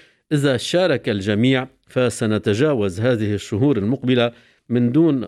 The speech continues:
خطر حدوث انقطاعات، كما قالت. وفي خطاب بالفيديو موجه إلى الشعب الفرنسي، ظهر الرئيس إيمانويل ماكرون أمس مرتدياً كنز بياقة عالية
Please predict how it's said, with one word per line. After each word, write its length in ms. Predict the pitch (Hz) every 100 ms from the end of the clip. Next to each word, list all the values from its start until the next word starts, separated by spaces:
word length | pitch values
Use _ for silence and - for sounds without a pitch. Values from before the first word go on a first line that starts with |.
| -
خطر 440 | 98 139 120 120
حدوث 460 | 101 120 123 131 -
انقطاعات، 840 | 143 120 - 131 107 104 120 113 113 - - _ _ _
كما 200 | - 104
قالت. 580 | 101 131 120 107 - 95 - _ _ _
وفي 300 | 123 135 -
خطاب 380 | 139 131 156 156 143 135 127 120
بالفيديو 760 | 120 117 110 143 123 113 147 143 _ _
موجه 420 | 104 110 113 113 110
إلى 160 | 101
الشعب 360 | 101 - 110 101
الفرنسي، 680 | 98 113 123 117 127 120
ظهر 520 | 107 139 135 127 131 113
الرئيس 560 | 107 117 131 - -
إيمانويل 520 | 113 107 107 113 113
ماكرون 380 | 104 104 131 127 -
أمس 320 | 131 139 - 151 - - _
مرتدياً 720 | 107 107 107 135 127 120 117 107
كنز 300 | 131 135 117
بياقة 840 | 117 98 104 131 139 117 117 107 95
عالية 500 | 95 131 120 135